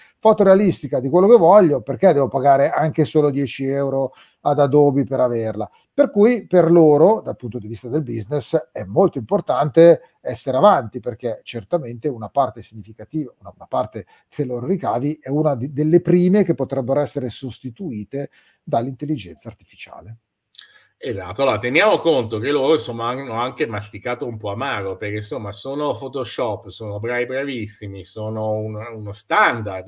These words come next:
Speaker 2: no, del, del, della grafica e si sono ritrovati, no, da, da novembre ad oggi sorpassati a destra da questi nuovi soggetti, no, perché poi oltre a Midjourney abbiamo anche Stable Diffusion, insomma, sono
Speaker 1: Esatto.
Speaker 2: questi nuovi software. Allora,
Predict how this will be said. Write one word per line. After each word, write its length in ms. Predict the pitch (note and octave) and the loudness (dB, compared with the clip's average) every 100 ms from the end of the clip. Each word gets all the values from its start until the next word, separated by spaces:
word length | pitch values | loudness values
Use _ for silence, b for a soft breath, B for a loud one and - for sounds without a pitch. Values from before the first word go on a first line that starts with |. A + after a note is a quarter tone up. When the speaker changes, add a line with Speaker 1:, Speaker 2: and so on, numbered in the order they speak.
| F#2+ | -12
Speaker 2:
no, 360 | G2+ A#2+ B2+ - b b _ | -8 -6 -6 -8 b b _
del, 560 | G2 G#2 G2 G2+ G2 F#2+ | -6 -6 -4 -8 -8 -10
del, 240 | F#2+ F#2+ | -12 -10
della 220 | G#2 A#2+ D#3 | -8 -6 -2
grafica 580 | C3 A#2 A#2 - C#3+ | -2 -2 -4 -6 -6
e 40 | G2+ | -8
si 120 | G2+ | -8
sono 340 | - G#2 G#2+ | -14 -10 -8
ritrovati, 800 | G#2+ A2 C3 C#3+ C#3+ G2+ B2+ A2+ | -8 -10 -6 -4 -2 -2 -4 -6
no, 240 | F#2 G#2 B2 | -10 -8 -8
da, 180 | F2+ F2+ | -8 -12
da 120 | G2 | -10
novembre 560 | G2+ G#2+ A2+ G#2 G2+ | -8 -6 -6 -6 -6
ad 120 | B2+ A2+ | -6 -4
oggi 340 | G2 G2+ G#2+ | -6 -8 -10
sorpassati 800 | - F#2+ - G#2 - A#2+ G#2+ A#2 | -12 -14 -12 -14 -10 -12 -8 -8
a 60 | |
destra 540 | A#2 F#2+ A2+ - A2+ G#2 | -6 -6 -8 -12 -14 -12
da 160 | F#2 | -12
questi 340 | - F2+ - G#2 | -14 -18 -16 -12
nuovi 400 | G#2+ G#2 G#2+ A2 | -6 -4 -4 -6
soggetti, 640 | - F2+ A#2 A#2 G2+ - | -10 -18 -4 -4 -4 -8
no, 160 | G2+ G#2 | -14 -12
perché 220 | F#2 F#2 | -10 -8
poi 260 | A2+ G#2 G#2 B B B B B - | -6 -6 -8 B B B B B -2
oltre 420 | C3 D#3 D3+ B2 | 6 6 6 -2
a 40 | |
Midjourney 640 | B2 A#2 A2 B2 D#3 C#3+ | -2 -6 -2 0 0 0
abbiamo 440 | A2+ G#2 G#2 G#2 G#2 | -4 -4 -6 -4 -4
anche 380 | G#2+ A2 G#2+ G#2 | -4 -6 -8 -14
Stable 440 | _ G2+ G#2 G2+ | _ -10 -8 -10
Diffusion, 680 | G2+ - - C3 B2 C3 A#2 | -12 -18 -12 -8 -8 -8 -8
insomma, 280 | A2 A#2 G2+ | -10 -12 -12
sono 480 | C#3+ D3 - _ _ | -8 -8 -8 _ _
Speaker 1:
Esatto. 500 | A#2 F#2+ C#3+ - - | -14 -10 -10 -12 -6
Speaker 2:
questi 360 | D3+ B2 - C3+ | -4 -4 -6 -6
nuovi 280 | A#2 A2+ | -4 -6
software. 500 | A2 G#2+ F2+ - F#3 | -8 -10 -14 -12 -4
Allora, 300 | A3+ D3 D3+ | -2 0 -2